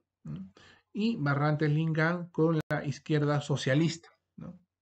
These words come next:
Se dividió la izquierda en estos dos grupos. Mario Vargas Llosa tenía una propuesta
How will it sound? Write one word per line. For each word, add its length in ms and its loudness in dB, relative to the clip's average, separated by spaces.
Se 180 -4
dividió 580 -2
la 120 -4
izquierda 580 -2
en 160 -6
estos 320 -4
dos 160 -2
grupos. 560 -10
Mario 400 4
Vargas 300 2
Llosa 680 4
tenía 320 2
una 220 4
propuesta 1000 0